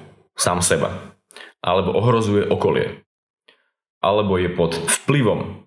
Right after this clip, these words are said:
omamnej alebo psychotropnej látky v takom objeme, že nie je schopný rozhodovať za seba, to teda patrí rozhodne do rozhodnutia toho vedúceho záchranára tej posádky, tak mu môže byť poskytovaná zdravotná starostlivosť aj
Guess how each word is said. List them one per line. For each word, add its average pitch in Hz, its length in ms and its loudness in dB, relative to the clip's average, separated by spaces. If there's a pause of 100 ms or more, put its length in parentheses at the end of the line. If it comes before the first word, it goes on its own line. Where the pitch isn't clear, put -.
omamnej 87 480 0
alebo 82 160 0
psychotropnej 98 560 2
látky 80 320 -2 (400)
v - 80 -2
takom 104 320 -2
objeme, 95 480 -2
že 85 80 -2
nie 110 320 4
je - 80 0
schopný - 400 0
rozhodovať 76 480 0
za - 80 0
seba, 92 320 2 (160)
to 82 80 0
teda - 560 -2
patrí 85 320 0
rozhodne 82 320 0
do 78 240 0 (320)
rozhodnutia 87 720 2
toho 80 160 0
vedúceho 82 480 2
záchranára 78 480 2
tej 80 120 0
posádky, - 680 0 (320)
tak 101 200 -2
mu 113 120 2
môže 123 480 2
byť 98 200 -2
poskytovaná 90 680 2
zdravotná 87 480 0
starostlivosť 85 640 0
aj 85 180 0